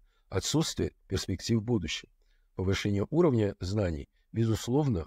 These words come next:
повышает полезность времени жизни человека. Когнитивные искажения, приводящие к когнитивным ошибкам и мешающие нам в основной деятельности Homo sapiens, превращению во всё более знающего субъекта.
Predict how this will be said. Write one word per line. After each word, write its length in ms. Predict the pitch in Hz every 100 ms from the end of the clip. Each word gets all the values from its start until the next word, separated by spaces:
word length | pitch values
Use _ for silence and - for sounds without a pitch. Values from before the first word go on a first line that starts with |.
| -
повышает 540 | 98 90 - 131 135
полезность 640 | 98 90 113 113 85 - -
времени 480 | 92 131 123 87 - _
жизни 380 | 85 87 101 104
человека. 580 | 95 - 101 87 65 - _ _ _ _ _ _ _ _ _ _ -
Когнитивные 640 | 110 117 135 185 160 151
искажения, 760 | 143 156 147 180 202 92 73 -
приводящие 640 | 107 107 123 131 110 107
к 60 | -
когнитивным 640 | 107 131 - 117 101 107
ошибкам 520 | 127 - 110 - 71 _ _ -
и 60 |
мешающие 640 | 113 131 151 131 104 - 123
нам 160 | 117
в 40 | 110
основной 420 | - 123 127 123
деятельности 500 | 120 113 113 95 113
Homo 240 | - 110
sapiens, 580 | 123 131 - 80 - - _ _ _
превращению 760 | - 101 107 104 160 165 139 - -
во 100 | 98
всё 200 | - 110
более 260 | 107 135 107
знающего 460 | 95 110 95 120
субъекта. 640 | 104 135 120 113 - -